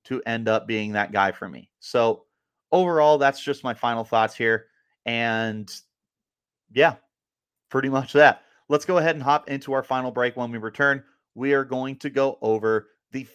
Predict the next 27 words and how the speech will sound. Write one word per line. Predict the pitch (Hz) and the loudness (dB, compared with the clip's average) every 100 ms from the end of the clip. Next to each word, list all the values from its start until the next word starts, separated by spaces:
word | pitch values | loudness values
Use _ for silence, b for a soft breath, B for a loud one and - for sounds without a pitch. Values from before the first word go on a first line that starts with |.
| - | -6
final | 127 139 143 139 139 139 _ _ | -4 -2 -2 -2 -4 -8 _ _
players | 123 117 113 113 110 - | 0 2 2 0 -6 -6
that | 117 117 - | -4 -4 -4
I | 127 | -4
think | 143 120 110 101 - | -4 -6 -8 -8 -18
should | - 117 | -16 -14
be | 113 | -12
monitored | 107 110 120 113 101 98 - _ _ _ | -8 -2 -2 -2 -2 -4 -8 _ _ _
for | 123 - | -6 -4
Arizona | 110 110 101 107 | -2 -2 -4 -8
State | 101 - 120 117 - _ _ | -10 -4 -2 -4 -8 _ _
as | 120 120 101 | -2 -2 -4
we | 107 113 | -8 -6
get | 113 107 | -2 -2
ready | 104 107 104 104 - _ _ - | 0 0 0 -6 -10 _ _ -14
to | - 101 98 95 101 _ _ _ | -8 -6 -6 -6 -8 _ _ _
kick | - 147 | -2 -2
off | 151 160 | -2 -4
the | - | -6
season | 123 - 147 123 87 95 | -10 -8 -8 -8 -10 -14
here | - 107 98 90 _ _ | -10 -6 -6 -8 _ _
in | 110 | -12
just | 110 113 | -12 -12
a | 110 | -12
few | - 110 | -12 -12
short | - 107 104 | -4 -2 -2
weeks. | 113 101 - | -6 -10 -14